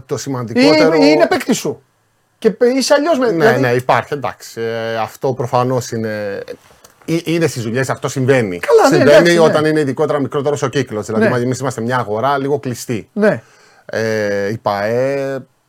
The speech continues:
Speaker 1: είναι κυρίως πρόσωπο παγής. Επομένως, ε, υπάρχει ένας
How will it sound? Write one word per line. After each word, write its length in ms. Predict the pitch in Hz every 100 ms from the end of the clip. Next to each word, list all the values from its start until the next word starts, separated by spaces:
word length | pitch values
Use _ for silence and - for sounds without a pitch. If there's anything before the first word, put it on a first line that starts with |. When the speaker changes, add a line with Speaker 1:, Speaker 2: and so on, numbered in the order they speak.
| _
Speaker 1:
είναι 280 | - 123 135
κυρίως 440 | 127 120 131 139
πρόσωπο 260 | - 131 147
παγής. 440 | 143 120 98 - _ _ _ _ _ _
Επομένως, 760 | 120 113 113 117 123 123 117 -
ε, 240 | 120 113 110
υπάρχει 420 | 110 120 123 -
ένας 300 | 131 135 -